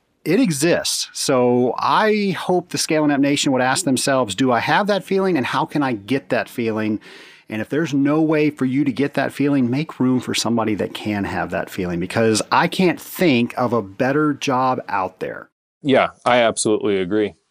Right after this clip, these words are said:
Speaker 2: There's, um, so much diversity in the customers we see.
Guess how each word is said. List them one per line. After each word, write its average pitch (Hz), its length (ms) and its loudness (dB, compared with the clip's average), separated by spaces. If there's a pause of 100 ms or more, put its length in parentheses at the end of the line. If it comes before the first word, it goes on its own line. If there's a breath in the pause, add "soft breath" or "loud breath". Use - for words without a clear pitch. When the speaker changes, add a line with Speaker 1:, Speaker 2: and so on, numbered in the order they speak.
(140)
Speaker 2:
There's, 104 400 -2
um, 92 400 -2 (220)
so 139 180 2
much 127 240 2
diversity 117 720 2 (300 soft breath)
in 117 100 0
the 101 80 0
customers 110 560 0
we 104 80 0
see. 107 500 0